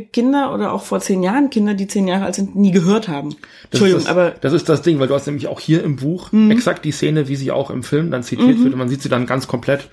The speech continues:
Speaker 1: Mhm.
Speaker 2: wie, äh, Buster Keaton aus dem Fenster steigt und dann eben an diesem Ohr häng-, an dieser
Speaker 1: Mhm.
Speaker 2: Uhr hängt. Ähm,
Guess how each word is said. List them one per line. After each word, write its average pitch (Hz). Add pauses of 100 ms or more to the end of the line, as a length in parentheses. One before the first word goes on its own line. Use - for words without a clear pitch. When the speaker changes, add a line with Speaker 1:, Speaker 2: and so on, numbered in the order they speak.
(140)
Speaker 1:
Mhm. 220
Speaker 2:
wie, 131
äh, 127
Buster 123
Keaton 123
aus 123
dem 127
Fenster 135
steigt 123
und 127
dann 123
eben 123
an 123
diesem 120
Ohr 151
häng-, 123
an -
dieser 226
Speaker 1:
Mhm. 240
Speaker 2:
Uhr 160
hängt. 127 (520)
Ähm, 131